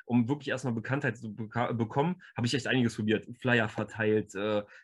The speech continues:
Werbung ordentlich geschaltet bei Facebook und hast du nicht gesehen, ne? Aber es macht, brachte halt nicht so viel, ne? Äh, das kam erst wirklich durch, äh, damals, äh, das Interview in der Zeitung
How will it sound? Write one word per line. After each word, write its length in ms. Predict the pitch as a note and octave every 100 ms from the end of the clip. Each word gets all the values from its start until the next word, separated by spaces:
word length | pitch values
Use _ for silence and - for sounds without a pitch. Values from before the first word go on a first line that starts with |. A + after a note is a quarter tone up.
| -
Werbung 420 | B2+ B2+ C#3 B2
ordentlich 300 | A#2+ C3 -
geschaltet 320 | A#2 B2+ A#2
bei 100 | A#2+
Facebook 480 | - A#2+ C3 - A2+
und 80 | G#2+
hast 160 | B2+
du 60 | B2+
nicht 120 | A#2+
gesehen, 360 | A#2+ A2 A#2 A#2
ne? 120 | A#2
Aber 300 | - A#2+ A#2 - -
es 160 | - A#2
macht, 220 | C#3 C#3+
brachte 420 | - B2 C3 -
halt 160 | G#2+ F#2+
nicht 140 | G2+
so 100 | -
viel, 240 | F2+ G2 F2+
ne? 220 | B2 E3 - - - F#2+
Äh, 320 | B2+ B2+ B2+ A#2
das 200 | C3 C#3
kam 160 | D#3
erst 320 | C3+ D#3 -
wirklich 240 | D3 D#3 -
durch, 200 | C3+ -
äh, 180 | G#2+ B2
damals, 400 | C#3 C#3 C3 -
äh, 320 | A2 B2+ B2
das 180 | A#2 -
Interview 340 | D#3+ D#3 C3+
in 60 | B2
der 120 | A2
Zeitung 500 | - F3+ A#3+ B3+ B3